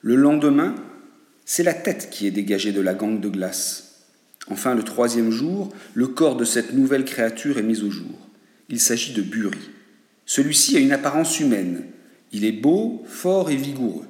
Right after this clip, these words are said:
Buri a un fils, Bor, et celui-ci a trois enfants, les célèbres dieux Odin, Vili et Vé. Les trois dieux, Odin, Vili et Vé,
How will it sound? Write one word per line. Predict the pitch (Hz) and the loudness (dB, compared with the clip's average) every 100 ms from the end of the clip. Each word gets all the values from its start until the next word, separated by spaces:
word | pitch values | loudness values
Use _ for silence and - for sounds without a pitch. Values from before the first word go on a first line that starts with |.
| - - _ _ _ _ _ _ - | -20 -20 _ _ _ _ _ _ -8
Buri | 120 165 240 208 | -2 2 4 6
a | 156 | 4
un | 156 | 4
fils, | 151 - 98 - - - - | 0 -2 0 0 -2 -10 -16
Bor, | 117 156 101 - - - - _ _ _ _ | 0 2 2 -2 -12 -18 -20 _ _ _ _
et | 98 | -2
celui-ci | - 170 127 - - 190 226 - | 0 0 -2 -2 -2 -4 -8 -10
a | - | -12
trois | - - 160 127 | -10 -4 -2 -2
enfants, | 110 - 78 - - - | -4 -6 -14 -18 -20 -12
les | 92 | -4
célèbres | - 127 131 127 117 | 0 2 2 2 -2
dieux | 110 113 170 170 - - - | 0 4 4 2 -8 -10 0
Odin, | 139 135 135 156 - - - - | 2 4 2 2 -2 -14 -16 -14
Vili | 101 131 131 156 165 - - | -6 -2 -2 -4 -10 -16 -12
et | - | -6
Vé. | 95 - 110 - - - _ _ _ _ _ _ _ _ _ _ _ | -4 -2 -2 -2 -8 -20 _ _ _ _ _ _ _ _ _ _ _
Les | - 262 | -2 -2
trois | - 190 | 6 6
dieux, | 180 185 269 349 - - - - - | 6 4 2 2 -6 -16 -20 -12 -4
Odin, | 127 139 135 | 0 2 2
Vili | 117 131 127 113 | 0 -2 -4 0
et | 120 | 0
Vé, | 151 240 277 | 0 -2 -4